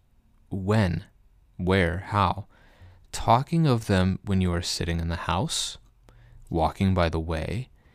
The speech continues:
when you lie down, and when you rise. So when you're at home, when you're out and about, when you're lying down, that is when you're preparing to sleep,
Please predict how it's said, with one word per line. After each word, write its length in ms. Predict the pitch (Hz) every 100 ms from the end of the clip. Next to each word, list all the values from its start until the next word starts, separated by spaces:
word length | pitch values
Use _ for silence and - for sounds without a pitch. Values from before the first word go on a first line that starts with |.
| _
when 280 | - 87 95
you 240 | 113 120 107
lie 260 | 95 95
down, 600 | 98 90 98 87 87 107 - - -
and 220 | - 95
when 180 | 90 85
you 140 | 85
rise. 640 | 85 110 98 - 120 - - _ _ _ _ -
So 160 | - 101
when 160 | 95 117
you're 120 | 120
at 100 | 117
home, 320 | 127 110 131 - _ _ _ _ _ _ _ - -
when 220 | 87 98
you're 120 | 107
out 200 | 98 107
and 80 | 117
about, 420 | 113 110 95 110 - _ _ _ _ - -
when 160 | 95
you're 300 | 101 104 104 - - _ _ -
lying 360 | 90 87 85
down, 400 | 87 120 117 120
that 140 | 104 85
is 160 | 87
when 140 | 92 85
you're 100 | 82
preparing 440 | - - 90 82
to 80 | 82
sleep, 360 | - 131 117